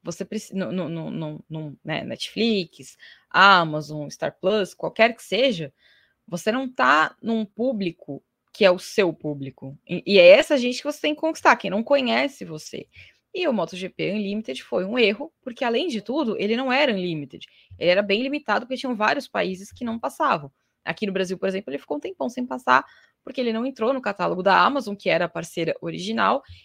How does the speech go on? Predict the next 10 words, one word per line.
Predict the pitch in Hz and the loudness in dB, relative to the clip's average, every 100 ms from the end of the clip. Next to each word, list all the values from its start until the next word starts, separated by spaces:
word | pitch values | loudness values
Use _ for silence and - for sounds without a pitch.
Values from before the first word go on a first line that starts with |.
| _ | _
e | 254 | -8
só | - 302 | -4 -2
foi | - 247 | 0 0
aparecer | 240 226 226 214 | 0 -2 -2 -6
um | 214 | -6
tempo | 220 220 233 | -8 -8 -10
depois | 254 233 254 254 _ _ _ | -6 -4 -4 -8 _ _ _
no | 247 233 | -6 -6
Star | 254 269 | -4 -6
Plus. | - 196 156 - | 0 0 0 -2